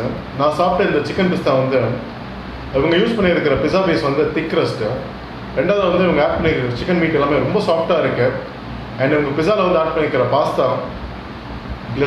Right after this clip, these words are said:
sauces and cheese, இது எல்லாமே நீங்க at a time சிங்கிள் ஸ்ட்ரெச்ல ஒரு சிங்கிள் ஸ்லைஸை சாப்பிடும்போது நீங்க சிக்கன் சாப்பிட்றீங்கன்னு உங்களுக்கு ஃபீல் பண்ண முடியாது. ஏன்னா அவ்வளோ சாஃப்டா இருக்கு. பாஸ்தாவும் ரொம்ப சூப்பரா இருக்கு. டேஸ்ட் சொல்லணும்னா two in one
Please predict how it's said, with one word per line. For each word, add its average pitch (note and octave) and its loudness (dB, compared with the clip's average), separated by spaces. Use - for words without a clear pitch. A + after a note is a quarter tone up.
sauces D3 2
and C3 0
cheese, D3 2
இது C3 2
எல்லாமே F#3 4
நீங்க E3 4
at C#3+ 0
a - -4
time F3+ 4
சிங்கிள் F#3 2
ஸ்ட்ரெச்ல F3+ 2
ஒரு B2+ 2
சிங்கிள் F#3 2
ஸ்லைஸை E3+ 2
சாப்பிடும்போது D3+ 2
நீங்க E3+ 2
சிக்கன் A#3 0
சாப்பிட்றீங்கன்னு F#3 2
உங்களுக்கு D#3+ 0
ஃபீல் G3 0
பண்ண E3 2
முடியாது. B2+ 2
ஏன்னா F#3 2
அவ்வளோ A3 0
சாஃப்டா G3 2
இருக்கு. D3 2
பாஸ்தாவும் F#3+ 2
ரொம்ப F#3 0
சூப்பரா F3+ 2
இருக்கு. C#3+ 0
டேஸ்ட் A3+ 0
சொல்லணும்னா E3+ 2
two C4+ 2
in A#3+ 4
one D#3 2